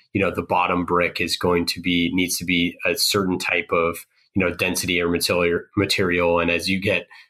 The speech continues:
higher up in the building, there's, like, each individual brick has different things. I mean, that's just a random example, but the idea that, you know, how are ma-, materials changing? How is the way that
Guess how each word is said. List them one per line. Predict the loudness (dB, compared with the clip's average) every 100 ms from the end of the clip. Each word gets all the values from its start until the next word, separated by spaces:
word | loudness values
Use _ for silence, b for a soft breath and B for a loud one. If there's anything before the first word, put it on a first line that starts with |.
| _ _
higher | -4 -2 0
up | 0 0
in | 0
the |
building, | 2 2 2 2 2
there's, | 0 0 -2
like, | -4
each | -2 0 0
individual | 0 0 0 0 0 0
brick | 0 0 0
has | -2 -2
different | -4 -6 -2
things. | -2 0
I |
mean, | 2
that's | 2 2
just | 0 0
a |
random | 0 0 0
example, | -2 0 -2 -2 0
but | -2 -2 B -4
the | 0
idea | 2 4 4 2
that, | 0 0 -6 _ _ _
you | 0
know, | 0
how | 2 2
are | 4
ma-, | 4 2 -2
materials | -4 0 2 2 0 -6 -4
changing? | 0 0 0 -2 -2
How | -2 2 2
is | 2 -2 B B -2
the | 2
way | 2 2
that | -2